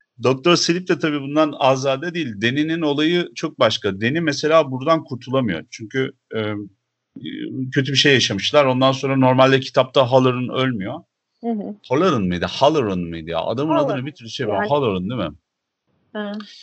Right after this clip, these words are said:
Speaker 1: Florida'ya
Speaker 2: Ev-,
Speaker 1: yerleşiyorlar onlar.
Speaker 2: Evredal gibi düşün. <laughs> Evredal.
Speaker 1: Yer-, Yerdal,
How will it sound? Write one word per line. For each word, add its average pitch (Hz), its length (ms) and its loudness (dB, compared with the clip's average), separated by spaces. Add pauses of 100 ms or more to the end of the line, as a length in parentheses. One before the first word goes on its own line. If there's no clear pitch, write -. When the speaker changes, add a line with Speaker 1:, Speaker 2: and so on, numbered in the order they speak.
(180)
Speaker 1:
Florida'ya 165 460 4
Speaker 2:
Ev-, 120 40 8
Speaker 1:
yerleşiyorlar - 600 6
onlar. 262 120 10
Speaker 2:
Evredal 294 560 2
gibi 247 220 0
düşün. 262 280 2
<laughs> 294 260 2
Evredal. 285 680 8 (400)
Speaker 1:
Yer-, 113 760 4
Yerdal, 123 520 4